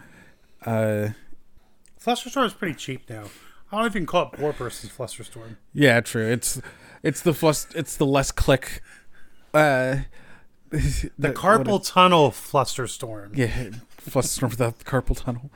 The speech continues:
Speaker 1: <laughs> Hold the carpal tunnel, please. <laughs>
Speaker 2: Uh, I, I think this card is actually playable in, um, Omnitel. I think Omnitel plays this above it, above Flusterstorm.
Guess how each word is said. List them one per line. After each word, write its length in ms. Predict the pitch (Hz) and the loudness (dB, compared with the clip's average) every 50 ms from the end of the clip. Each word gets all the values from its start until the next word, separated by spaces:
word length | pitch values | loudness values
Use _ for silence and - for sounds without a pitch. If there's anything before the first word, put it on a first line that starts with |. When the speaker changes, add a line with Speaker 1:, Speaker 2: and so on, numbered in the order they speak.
| - - - | -20 -20 -20
Speaker 1:
<laughs> 140 | - - - - - | -20 -16 -14 -2 2
Hold 160 | - 165 139 131 | 4 4 4 2
the 80 | 151 | 2
carpal 320 | - - 147 139 - 160 - | 2 2 2 2 2 -2 -2
tunnel, 240 | - 147 147 147 | -2 -2 -2 -2
please. 520 | 147 - - 160 151 156 165 170 - - - - | -2 -2 -2 -2 -2 -2 -2 -4 -6 -8 -12 -16
<laughs> 60 | - - - - - 190 - - - 202 196 151 135 - - - - _ - - - - - - - - | -20 -20 -20 -18 -16 -16 -16 -10 -10 -10 -8 -8 -10 -14 -16 -18 -20 _ -20 -20 -18 -18 -18 -18 -12 -2
Speaker 2:
Uh, 380 | - 156 160 156 151 151 147 - - - | 2 4 6 6 6 4 2 -2 -2 0
I, 140 | 185 214 208 | 2 2 2
I 160 | 180 208 226 | 2 0 -2
think 260 | 214 - 285 294 269 | 0 -2 -2 -2 -2
this 160 | 311 294 285 | -2 -4 -4
card 220 | - - 294 262 247 | -2 0 0 0 0
is 100 | 240 220 | 0 -2
actually 520 | 214 214 214 - - 233 220 208 202 180 165 - _ - - - - - - | -4 -4 -6 -8 -8 -6 -6 -6 -8 -10 -12 -16 _ -20 -20 -20 -18 -16 -14
playable 560 | - - - 185 165 175 185 180 185 185 185 180 | -12 -8 -6 -4 -2 -2 -2 -2 -2 -4 -4 -2
in, 220 | 170 165 160 156 | -4 -4 -4 -4
um, 380 | 151 156 156 151 147 147 143 131 | -4 -4 -4 -4 -4 -6 -8 -6
Omnitel. 600 | 131 147 180 190 160 131 - - 127 110 135 131 - _ _ _ - - - - - _ _ - _ - - - | -4 -2 -2 -2 -4 -6 -8 -10 -12 -10 -12 -14 -16 _ _ _ -20 -20 -20 -20 -20 _ _ -20 _ -12 -6 -2
I 60 | 175 | -2
think 120 | 240 247 180 | 0 0 0
Omnitel 380 | 156 185 226 226 - 214 165 | 0 -2 -2 0 0 -2 -2
plays 220 | - 156 139 131 135 | 0 -2 -4 -4 -6
this 140 | 135 - - - - - | -10 -14 -16 -18 -16 -12
above 300 | 127 117 131 143 147 131 | -8 -6 -4 -4 -4 -6
it, 120 | 113 104 _ - | -10 -14 _ -10
above 640 | 147 156 160 160 131 135 151 165 165 156 147 - - _ _ _ _ _ _ - - - | -6 -4 -4 -4 -2 -2 -2 -2 -2 -2 -4 -8 -18 _ _ _ _ _ _ -20 -8 -2
Flusterstorm. 600 | - 175 170 - 160 135 - - 127 120 120 113 | -2 0 0 -2 -6 -10 -10 -14 -16 -18 -18 -20